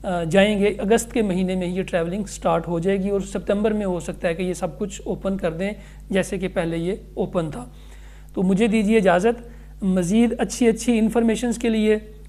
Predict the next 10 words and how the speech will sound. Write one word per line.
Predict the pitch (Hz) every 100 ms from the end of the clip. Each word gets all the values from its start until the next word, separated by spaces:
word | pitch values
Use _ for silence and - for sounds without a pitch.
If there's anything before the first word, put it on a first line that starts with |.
| -
मज़ीद | 196 190 202
अच्छी | 190 -
ख़बरों | 214 175 185 220
के | 226
लिए | 214 220 220 220 - - -
हमारा | 190 180 190 185
Facebook | 185 165 190 185 -
पेज | 185 202 190 185
ज्वाइन | 202 214
करें, | 226 214 226